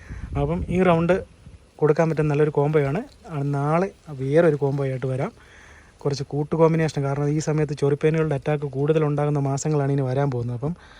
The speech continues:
നമുക്ക് കുറച്ച് കൂട്ട് കോമ്പിനേഷനുകളൊക്കെ ഇനി വരുന്ന വീഡിയോകളിൽ ഉൾപ്പെടുത്താം.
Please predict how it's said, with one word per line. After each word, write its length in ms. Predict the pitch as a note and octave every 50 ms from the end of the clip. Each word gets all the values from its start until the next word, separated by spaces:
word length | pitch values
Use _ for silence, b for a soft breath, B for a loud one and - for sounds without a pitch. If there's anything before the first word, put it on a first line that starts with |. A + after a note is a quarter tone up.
| B B B -
നമുക്ക് 180 | C3+ C3+ B2+ C#3
കുറച്ച് 200 | C3+ C3 C#3 C3 -
കൂട്ട് 200 | C3+ C3+ C#3+ - D#3 D3+
കോമ്പിനേഷനുകളൊക്കെ 680 | D#3 D3+ D#3 D3+ D3+ C#3+ - D3+ C3 B2+ B2 - D#3+ F3+ F3 - b b b b b b b b b b -
ഇനി 100 | C#3+ C#3 C3
വരുന്ന 240 | C#3 C3+ C#3+ E3 D#3+ C#3
വീഡിയോകളിൽ 360 | C3+ C3+ C#3+ D3 C#3+ C#3+ C3+ C3
ഉൾപ്പെടുത്താം. 400 | B2+ B2+ - C3+ A#2+ G#2+ - -